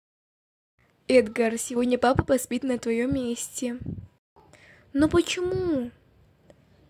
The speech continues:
Потому что твой папа храпит. И он разбудит Луну. Ладно. Я спать.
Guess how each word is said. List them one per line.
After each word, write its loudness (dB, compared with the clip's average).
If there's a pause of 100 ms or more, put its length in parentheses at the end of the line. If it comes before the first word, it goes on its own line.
(420)
Потому 4
что 2
твой 6
папа 6
храпит. 0 (1400)
И 0
он 2
разбудит 2
Луну. 0 (1700)
Ладно. 4 (1400)
Я 2
спать. -8